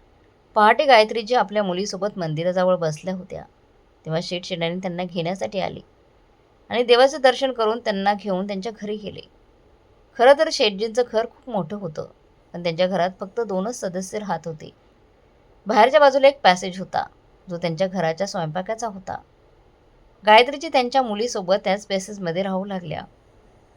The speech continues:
एके दिवशी शेठाणी पाहतात की गायत्रीजींची मुलगी घरातील सर्व कामे उरकून जुन्या फाटलेल्या पुस्तकामधून काहीतरी वाचण्याचा प्रयत्न करत आहे. "काय वाचते बेटा?"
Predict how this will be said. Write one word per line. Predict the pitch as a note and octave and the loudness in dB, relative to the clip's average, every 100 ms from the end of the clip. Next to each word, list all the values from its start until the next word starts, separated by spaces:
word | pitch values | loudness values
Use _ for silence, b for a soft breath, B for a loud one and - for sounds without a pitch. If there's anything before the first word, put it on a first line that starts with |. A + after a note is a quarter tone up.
| _ _ _ _ - | _ _ _ _ -6
एके | A#3 D4 | -2 -2
दिवशी | D4 E4 | -4 -8
शेठाणी | - B3+ A3+ A#3 A#3+ | -4 0 2 2 0
पाहतात | A3+ G3+ F#3+ G3 G3+ | -2 -2 2 2 0
की | A3 | 0
गायत्रीजींची | G#3 F3+ F#3 F#3+ G#3 G3 | 4 4 2 -6 -8 -8
मुलगी | A3 F3 D#3+ G3 G#3 | -8 -8 -8 -8 -4
घरातील | E3+ E3+ G#3 | -2 -2 -6
सर्व | G#3+ F3 G3+ | -4 -2 -2
कामे | A3 F#3+ F#3+ | -2 -2 -2
उरकून | F#3 F#3 D3+ G3 - _ _ _ _ _ _ _ | -4 -6 -10 -10 -14 _ _ _ _ _ _ _
जुन्या | F#3 G#3+ C#4+ | -8 0 2
फाटलेल्या | E4+ D4+ C4 C4+ C#4 | 4 4 4 4 2
पुस्तकामधून | B3 - B3+ C4 A#3+ A3 A#3+ | 0 0 2 4 2 0 -6
काहीतरी | A3+ G3 G#3 C#4+ | -4 -2 0 4
वाचण्याचा | C4+ G#3+ A3 A3 A3 G3+ | 4 4 -2 -10 -2 0
प्रयत्न | G#3+ - G3+ B3 | 0 -2 -4 -4
करत | B3+ F#3 D#3 | -2 -2 -2
आहे. | D#3 F3 - _ _ _ _ _ _ _ _ - | -4 -8 -14 _ _ _ _ _ _ _ _ 4
"काय | A#3 | 6
वाचते | D4 G#3 - F#3 | 8 4 0 -6
बेटा?" | E3+ D#3 D#3+ | -6 -6 -6